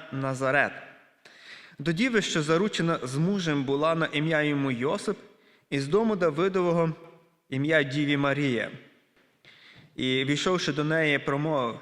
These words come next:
Радій, благодатна, Господь з тобою, ти благословена між жонами. Вона ж затривожилась словом та й стала роздумувати, що б то значило це привітання.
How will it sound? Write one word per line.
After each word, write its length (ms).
Радій, 500
благодатна, 1040
Господь 500
з 80
тобою, 540
ти 260
благословена 920
між 240
жонами. 580
Вона 280
ж 140
затривожилась 960
словом 380
та 100
й 40
стала 340
роздумувати, 640
що 220
б 100
то 140
значило 560
це 240
привітання. 760